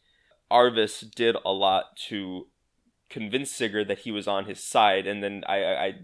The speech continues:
definitely don't think that Sigurd, Sigurd, <laughs> I definitely don't think that Sigurd should have been so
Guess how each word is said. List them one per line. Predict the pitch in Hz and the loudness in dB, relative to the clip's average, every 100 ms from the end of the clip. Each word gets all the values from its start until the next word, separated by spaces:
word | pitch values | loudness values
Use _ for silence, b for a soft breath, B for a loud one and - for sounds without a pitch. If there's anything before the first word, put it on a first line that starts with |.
| _ | _
definitely | 113 117 117 107 | -4 -4 -4 -4
don't | 110 | -4
think | 113 101 | -4 -8
that | 113 | -8
Sigurd, | - 104 - - - _ _ - | -8 -8 -10 -16 -20 _ _ -14
Sigurd, | 110 92 95 | -10 -10 -12
<laughs> | _ _ _ - | _ _ _ -12
I | 143 | -6
definitely | 156 160 170 160 143 | 2 2 2 -2 0
don't | 135 - | -2 -2
think | 139 131 | -6 -6
that | 117 | -8
Sigurd | - 131 123 | -6 -6 -6
should | - 120 | -6 -8
have | 113 | -6
been | 117 | -10
so | 110 117 110 107 101 | -8 -4 -2 -2 -6